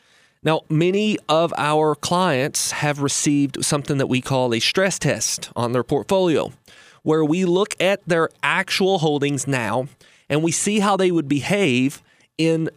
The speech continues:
another two thousand and eight type crash, let's say,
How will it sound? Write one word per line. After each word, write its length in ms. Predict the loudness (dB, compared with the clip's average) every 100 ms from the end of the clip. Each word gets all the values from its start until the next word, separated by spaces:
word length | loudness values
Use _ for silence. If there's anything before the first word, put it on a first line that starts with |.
| -4
another 540 | -2 0 0 0 0
two 240 | 0 0 0
thousand 400 | 0 0 0 0
and 100 | 0
eight 200 | 0 0
type 300 | -4 -4 -6
crash, 480 | -4 -2 -2 -4 -4
let's 180 | -4 -4
say, 320 | -4 -6